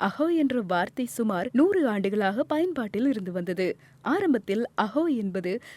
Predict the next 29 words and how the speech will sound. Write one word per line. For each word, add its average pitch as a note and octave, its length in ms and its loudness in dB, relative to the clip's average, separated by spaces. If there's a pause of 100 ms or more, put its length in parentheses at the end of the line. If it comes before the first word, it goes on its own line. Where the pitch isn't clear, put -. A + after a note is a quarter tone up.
(140)
கப்பலில் D4 500 2
பயன்படுத்தப்படும் G#3+ 840 -4
ஒரு G#3 240 2
வாழ்த்துச் C#4 420 0
சொல்லாக A3 340 0
இருந்தது F#3+ 460 0 (200)
மற்றும் G3+ 300 2 (320)
டச் A3+ 320 2
மொழியின் C4+ 420 2 (120)
ஹோய் D#4 240 4 (100)
என்பதிலிருந்து G3+ 600 -2
வந்தது. G3 420 0 (160)
அதன் G3+ 260 0
அர்த்தம் C4 340 -2 (200)
வணக்கம். G3 440 -2 (240)
தொலைபேசியை E4+ 680 2
உருவாக்கிய A#3 680 0
கிரஹாம் G#3 320 -2
பெல் F#3 160 -2 (300)
தனது G3 320 0
வாழ்நாள் A#3+ 440 0
முழுவதும் F#3+ 400 -2 (120)
"அஹோய்" D#4+ 380 2
என்று A#3 260 0
கூறிக்கொண்டிருந்ததால் F#3+ 840 -2 (280)
ஹலோ F#4 240 4 (140)
எப்படி B3+ 320 2
வழக்கமாக C#4 540 2
மாறியது? A#3 440 0